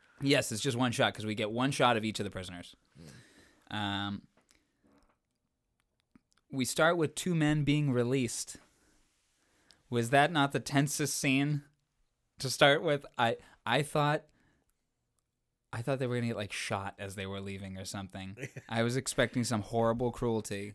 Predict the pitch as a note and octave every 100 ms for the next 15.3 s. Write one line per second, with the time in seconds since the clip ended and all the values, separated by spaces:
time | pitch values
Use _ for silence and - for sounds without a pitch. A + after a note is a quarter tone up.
0 | - A#2 A#2 A#2+ A#2+ A2 G#2+ A2+ G#2 G2
1 | - - A2 G#2 G#2 G2 G#2 G#2 G2 F2
2 | F2+ E2+ F2+ - A2 G2 F#2 G#2 G#2 -
3 | A2+ C3+ B2 A#2 B2 A2 A2+ F#2+ A2+ A2
4 | A#2+ A2 - B2 A#2 G2+ G#2+ - - -
5 | D3+ - E3 - A#2+ B2 C3+ B2 G2+ -
6 | - - - - G#2+ - A2+ A#2 C#3 C3
7 | G#2+ A2+ B2+ A#2 G#2+ A2+ - A2 A2 E3
8 | A#3+ G3+ - - C#3 G#2+ - - C#2 -
9 | - - - - C#2 - A#2+ - B2 B2
10 | B2 C#3 - C#3 B2+ A#2+ C3+ C3 A2+ -
11 | A#2+ A#2 G#2+ G2 G2+ - _ _ _ _
12 | _ _ A2 A2+ A2+ A2 G#2 G#2 A2 G#2+
13 | - _ _ A2+ A#2 - A#2+ A#2 G#2+ G#2+
14 | G#2 G#2 A2+ G#2+ A#2 A2+ G2 F#2 E2 C2
15 | D2 D#2 C#2